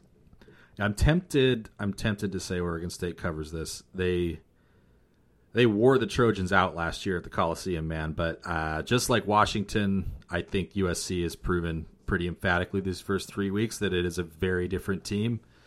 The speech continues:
very different offense with Caleb Williams at the helm and, um, some of those receivers catching passes from him. So, uh, I'm, I'm like you. I'm, I'm gonna pick U S C to cover every week until, until somebody proves it that, uh,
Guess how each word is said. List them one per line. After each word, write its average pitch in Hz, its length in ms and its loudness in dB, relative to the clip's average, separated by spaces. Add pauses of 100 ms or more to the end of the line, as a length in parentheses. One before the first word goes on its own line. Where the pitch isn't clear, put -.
(260)
very 95 260 4
different 92 320 0
offense 98 540 0
with 92 140 -10
Caleb 98 320 0
Williams 95 400 0
at 87 100 -8
the 87 100 -4
helm 95 340 0
and, 85 200 -6 (220)
um, 80 360 -8 (640)
some - 180 -8
of 90 60 -4
those 87 200 -4
receivers 87 460 -4
catching 87 340 -6
passes 87 400 -2
from 85 240 -6
him. 82 140 -6
So, 76 480 -8
uh, 90 200 -4
I'm, 113 240 0
I'm 120 160 2
like 101 240 0
you. 95 200 0
I'm, 95 220 -2 (540)
I'm 95 140 0
gonna 98 140 2
pick - 240 -2
U 101 120 2
S 90 120 0
C 98 120 -4
to 85 80 -4
cover 90 320 -2
every 85 200 -2
week 85 280 -4
until, 78 460 -8 (180)
until 87 260 -6
somebody 82 380 -4
proves 82 320 -6
it 82 160 -6
that, 85 180 -6 (640)
uh, 80 340 -6